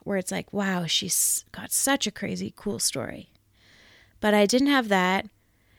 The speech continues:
And then it's, I didn't have the, like, "Oh, she, but she's a bombshell, like, so hot, like, s-, so fit." So I always just felt like the two things that I could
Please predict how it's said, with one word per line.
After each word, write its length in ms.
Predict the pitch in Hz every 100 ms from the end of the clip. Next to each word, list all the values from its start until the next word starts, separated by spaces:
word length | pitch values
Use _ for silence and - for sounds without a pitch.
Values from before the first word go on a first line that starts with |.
| _
And 140 | 208 214
then 100 | 208
it's, 300 | 190 - - _ _ 220
I 100 | 220
didn't 300 | 233 220 202
have 400 | 214 208 202 202
the, 100 | 202
like, 280 | 196 196 -
"Oh, 160 | 214
she, 180 | 180 202
but 180 | - -
she's 220 | 202 185
a 60 | 175
bombshell, 800 | 180 202 220 220 175 170 170 175
like, 280 | 175 175 -
so 340 | - 185 175
hot, 520 | 170 190 180 170 180
like, 280 | 190 175 175
s-, 200 | - -
so 240 | - 202 190
fit." 440 | - 190 - - _ - - - - - -
So 140 | 220
I 80 | 214 -
always 260 | 220 226
just 180 | 233 -
felt 140 | 202 196
like 140 | -
the 80 | 202
two 340 | - 226 226
things 560 | 240 196 196 226 240 -
that 160 | 196 -
I 220 | 185 180 _
could 880 | - - - - 196 190 240 269 294